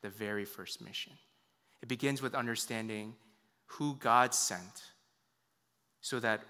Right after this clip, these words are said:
we could hear good news and be saved. So that we would know the distance Jesus crossed first, before we're like, "Man, that's so far away,"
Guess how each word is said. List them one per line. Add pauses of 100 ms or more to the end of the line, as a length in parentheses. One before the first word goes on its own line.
we
could
hear
good
news
and
be
saved. (1900)
So
that (500)
we
would
know (200)
the
distance
Jesus
crossed
first,
before
we're
like,
"Man, (300)
that's
so
far
away,"